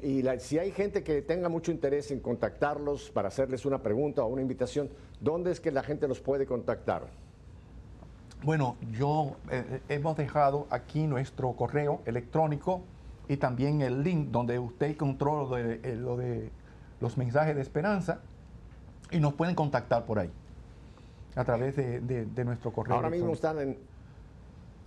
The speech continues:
Speaker 1: ahora mismo están en pantalla, pero yo te pediría que rapidito me lo digas, porque hay mucha gente que nos está escuchando por radio
Speaker 2: Ujú.
Speaker 1: que no lo tiene en pantalla. Dinos el, eh, por, eh,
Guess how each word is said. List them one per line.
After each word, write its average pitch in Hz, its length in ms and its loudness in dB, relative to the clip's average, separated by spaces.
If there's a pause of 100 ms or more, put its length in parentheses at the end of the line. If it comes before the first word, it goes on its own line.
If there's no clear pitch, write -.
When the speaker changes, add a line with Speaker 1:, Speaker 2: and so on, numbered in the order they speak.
(480)
Speaker 1:
ahora 139 200 2
mismo 175 180 0
están 165 180 2
en 165 100 0
pantalla, 160 460 2
pero 127 180 6
yo - 60 6
te - 200 4
pediría 151 300 4
que 143 100 0
rapidito 127 520 2
me 135 100 2
lo 120 120 2
digas, 147 320 0 (160)
porque 120 280 2
hay 143 100 2
mucha 156 220 0
gente 143 220 0
que 117 160 2
nos 110 220 -2
está 120 180 0
escuchando 143 500 0
por 123 200 2
radio 110 480 0
Speaker 2:
Ujú. 135 240 0
Speaker 1:
que 120 100 2
no 147 120 4
lo 143 100 2
tiene 143 220 2
en 131 60 0
pantalla. 113 500 0
Dinos 156 340 0
el, 131 120 0 (160)
eh, 101 260 -2
por, 107 360 2 (260)
eh, - 100 -8